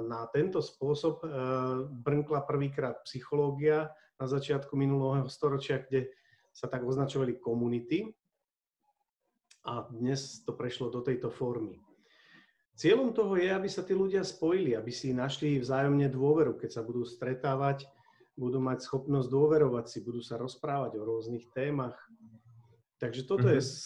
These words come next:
Speaker 1: skutočnosti cieľom toho networkingu. Že popri tom vyrastie obchod, že popri tom sa vám zvýšia vaše vedomosti a skúsenosti,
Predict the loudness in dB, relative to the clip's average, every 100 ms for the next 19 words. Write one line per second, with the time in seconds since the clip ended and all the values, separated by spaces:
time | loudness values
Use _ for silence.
0 | -14 -16 -10 -2 0 0 -4 -2 -8 -2
1 | 0 0 0 -4 -12 -20 _ _ -12 -8
2 | -8 -8 -8 -8 -10 -12 -14 -14 -16 _
3 | _ _ -20 _ -4 0 0 4 4 4
4 | 4 4 4 0 -2 0 0 0 -2 -2
5 | -4 -6 -4 -4 0 -2 -2 -4 -4 -2
6 | -4 -4 -6 -2 -2 -2 -4 -4 -2 0
7 | 0 -2 -4 -4 -4 -8 -10 -6 -2 -2
8 | -4 -8 -10